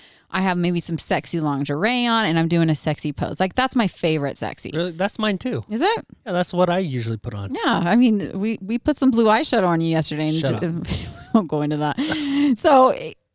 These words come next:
Speaker 1: sexy's different for everybody, but I do think a lot of women are afraid to embrace that sexy side. And I'm not saying that you have to go show it to the world, but at least embrace it and, and have fun with it.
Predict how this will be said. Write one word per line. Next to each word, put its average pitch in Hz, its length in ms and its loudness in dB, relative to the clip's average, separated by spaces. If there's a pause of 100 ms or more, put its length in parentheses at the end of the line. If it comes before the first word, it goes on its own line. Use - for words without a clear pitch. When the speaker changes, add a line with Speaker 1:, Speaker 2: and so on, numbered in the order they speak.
(360)
Speaker 1:
sexy's 330 420 -2
different 294 320 -2
for 247 100 0
everybody, 233 320 0
but 226 140 0
I 233 80 2
do 262 240 0
think 262 240 -2
a 233 80 2
lot 214 320 4
of 220 100 2
women 208 520 2 (200)
are 185 220 4
afraid 190 960 0
to 190 160 -6
embrace 170 360 0
that - 180 -4
sexy - 300 -8
side. 147 260 0
And 233 100 4
I'm 320 100 4
not 311 180 2
saying 220 200 0
that 185 60 0
you 190 180 4
have 185 120 4
to 185 80 -4
go 170 100 0
show 160 260 0
it - 80 -6
to - 80 -16
the 160 80 -8
world, 190 400 4
but 175 160 2
at 190 120 0
least 226 260 0
embrace 160 480 0
it 330 180 2
and, 185 220 -2
and 185 180 2
have 233 240 0
fun 185 340 2
with 214 180 2
it. 139 220 0